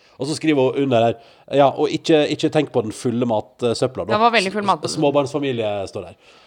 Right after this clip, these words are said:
Speaker 1: Så det er greit.
Speaker 2: Det er
Speaker 1: Skal
Speaker 2: faktisk
Speaker 1: ikke
Speaker 2: så ut
Speaker 1: tenke
Speaker 2: som hun hadde kompost, eh, bak seg der.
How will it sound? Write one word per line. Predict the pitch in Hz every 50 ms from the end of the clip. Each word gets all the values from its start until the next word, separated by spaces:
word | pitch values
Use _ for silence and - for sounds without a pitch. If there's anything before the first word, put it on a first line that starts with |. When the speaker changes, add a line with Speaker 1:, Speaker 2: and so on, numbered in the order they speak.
| _ _ _ _
Speaker 1:
Så | - 117
det | 131 135
er | 131
greit. | 110 107 - -
Speaker 2:
Det | 208
er | 202
Speaker 1:
Skal | - -
Speaker 2:
faktisk | - - 247
Speaker 1:
ikke | -
Speaker 2:
så | 262
ut | 202 185
Speaker 1:
tenke |
Speaker 2:
som | 196 202
hun | 214 208 196
hadde | 196 190
kompost, | - 220 214 202 - 220 233 - - _ - - 214 214 202
eh, | 196 196 202 196
bak | 190 175 170
seg | - 175 180 185
der. | 208